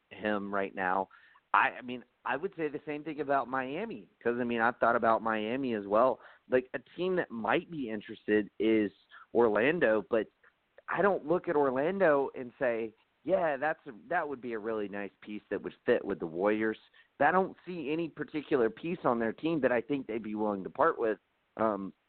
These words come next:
that would make sense. So it may just come down to whether or not they want to move him this season. They just don't have an offer that's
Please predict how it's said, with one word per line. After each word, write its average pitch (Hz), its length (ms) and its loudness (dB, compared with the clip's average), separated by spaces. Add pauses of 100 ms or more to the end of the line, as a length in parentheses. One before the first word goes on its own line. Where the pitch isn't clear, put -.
(460)
that 131 120 4
would 113 100 0
make 107 200 -4
sense. 151 220 -2 (400)
So 156 100 6
it 143 100 2
may 143 220 2
just 220 240 -8
come 160 200 -2
down 123 400 -2
to 113 400 -4 (480)
whether 143 440 2
or 135 60 2
not 127 280 -2
they 117 120 -4
want 98 360 -8 (100)
to 143 60 -16
move 120 360 -8
him 104 360 -6 (120)
this 113 160 -2 (100)
season. 110 500 -4 (140)
They 127 140 4
just 120 160 -10
don't 127 280 2
have 120 200 4
an 104 80 -6
offer 110 440 -2
that's 82 140 -20